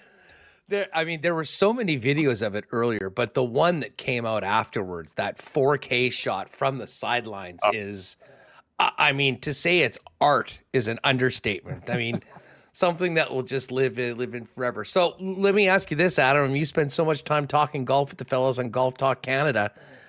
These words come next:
Speaker 1: Um, where does this rank among Canadian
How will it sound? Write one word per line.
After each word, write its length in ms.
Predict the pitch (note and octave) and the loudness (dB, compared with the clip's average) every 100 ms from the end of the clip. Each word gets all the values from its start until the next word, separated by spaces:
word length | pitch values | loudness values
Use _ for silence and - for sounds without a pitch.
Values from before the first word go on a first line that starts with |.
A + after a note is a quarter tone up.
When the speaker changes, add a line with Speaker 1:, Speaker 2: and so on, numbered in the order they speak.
| - | -8
Speaker 1:
Um, 440 | - D3+ D3 C#3+ - - - _ - | 2 4 4 0 -6 -16 -20 _ 0
where 140 | E3 | 4
does 180 | F#3 C#3+ | 4 2
this 220 | F3 - | 0 2
rank 380 | C#3 C#3+ E3+ - | 4 4 4 0
among 340 | D3+ D3+ D3+ - - _ _ _ _ _ | 2 4 2 -4 -16 _ _ _ _ _
Canadian 720 | - E3 D3+ E3 E3+ E3 D3+ | -2 2 4 4 4 4 2